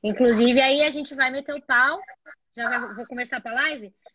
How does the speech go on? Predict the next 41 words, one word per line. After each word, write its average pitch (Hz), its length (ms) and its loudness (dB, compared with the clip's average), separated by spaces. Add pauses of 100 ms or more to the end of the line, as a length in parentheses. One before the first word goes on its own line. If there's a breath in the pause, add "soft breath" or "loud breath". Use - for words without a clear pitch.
(140)
A 302 140 -4
Nestlé, 339 580 -4
né, - 160 4
apareceu 277 600 -6
aí, 262 220 -6
todo 285 220 -8
mundo 269 280 -8
viu, 247 500 -8
notificou 240 720 -10
aí 233 120 -10
pra 220 160 -12
todo 247 220 -14
mundo 233 280 -14
que 233 80 -6
a 214 60 -2
Nestlé 226 480 -6
vazou 240 360 0
uma 240 140 -4
conversa 233 480 -4
entre 240 160 -14 (120)
seniors 262 580 -4 (480)
e 302 60 -2
eles 285 280 2
ali 285 220 -4
falando 311 580 -2
que, 254 300 -8
admitindo 294 640 -6
que 247 160 -10
mais 262 240 -4
do 277 80 -14
que 277 100 -14
sessenta 277 320 -10
por 247 140 -10
cento 247 260 -8
dos 240 160 -12
produtos 226 480 -8
não 226 140 -8
são 226 180 -10
saudáveis 226 640 -2
e 247 80 -14
que - 100 -16